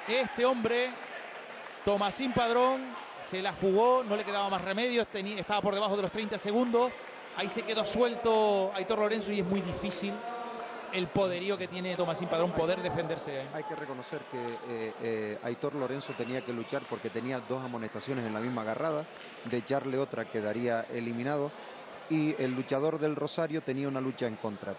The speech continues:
Speaker 2: pero, mm, a la vista de la, de, de cómo se había visto, pues, eh, evitando la amonestación tuvo que moverse Aitor Lorenzo y el Rosario, el luchador del Rosario, pues acabó,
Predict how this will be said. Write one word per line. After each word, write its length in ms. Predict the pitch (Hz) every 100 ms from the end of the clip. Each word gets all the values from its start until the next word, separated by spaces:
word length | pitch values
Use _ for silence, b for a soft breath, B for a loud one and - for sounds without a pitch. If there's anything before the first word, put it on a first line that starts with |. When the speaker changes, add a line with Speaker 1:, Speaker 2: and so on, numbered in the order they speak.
| -
Speaker 2:
pero, 280 | 110 110 104 - -
mm, 240 | 117 113
a 60 | 113
la 100 | 110
vista 300 | 123 - 131
de 120 | 123
la, 280 | 123 123 120 120 123 113
de, 100 | 120
de 180 | 110 117
cómo 280 | 127 135 131
se 220 | - 127
había 260 | 117 120 120
visto, 400 | 131 - 147 147 B B B -
pues, 300 | 120 117 110 113 - -
eh, 220 | 117 113
evitando 420 | 110 113 143 143
la 80 | 135
amonestación 720 | 127 123 117 120 - 139 139
tuvo 260 | 143 131 123
que 200 | 123 120
moverse 420 | 120 123 123 -
Aitor 300 | 120 - 123
Lorenzo 580 | 120 123 127 131 - 139
y 840 | 123 98 95 - - - - -
el 120 | 107
Rosario, 760 | 101 104 110 110 110 117 110 101
el 260 | 101 104 101
luchador 320 | - 104 104
del 120 | 104
Rosario, 400 | 98 101 101 110
pues 140 | 104 98
acabó, 280 | - 95